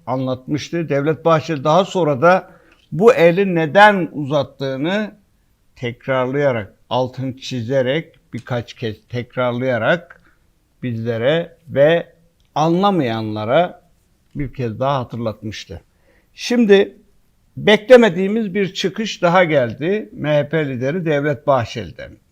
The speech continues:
Bu sabah partisinin grup toplantısında önce şu ifadeyi kullandı.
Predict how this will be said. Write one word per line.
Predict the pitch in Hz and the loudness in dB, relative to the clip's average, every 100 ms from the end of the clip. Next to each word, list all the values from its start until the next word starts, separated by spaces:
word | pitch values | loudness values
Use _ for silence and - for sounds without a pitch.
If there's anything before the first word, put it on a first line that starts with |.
| _ _ _ _ _ _ - | _ _ _ _ _ _ -6
Bu | 196 | -2
sabah | 196 151 143 - | 2 2 2 0
partisinin | 160 170 165 185 151 123 | 0 0 -2 -6 -4 -4
grup | 175 175 | -6 -6
toplantısında | 165 113 147 127 113 - 120 120 175 185 - _ _ _ _ _ _ - | -6 -4 -2 -2 -4 -10 -6 0 2 0 -6 _ _ _ _ _ _ -4
önce | 220 190 151 190 | -2 0 0 -2
şu | - 196 | -4 -6
ifadeyi | 175 143 147 139 147 143 | -6 0 2 2 -2 -4
kullandı. | - 120 107 92 92 90 87 | -8 -10 -10 -10 -12 -18 -20